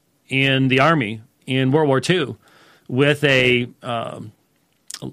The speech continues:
note from the president, Franklin Delano Ro-, Delano Roosevelt, uh, in, uh, printed in the front, uh, recommending the reading of this, uh, to,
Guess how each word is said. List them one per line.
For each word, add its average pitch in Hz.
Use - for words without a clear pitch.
note 165
from 139
the 110
president, 135
Franklin 143
Delano 139
Ro-, 131
Delano 135
Roosevelt, 127
uh, 127
in, 160
uh, 135
printed 180
in 147
the 139
front, 147
uh, 127
recommending 170
the 139
reading 160
of 127
this, 123
uh, 117
to, 156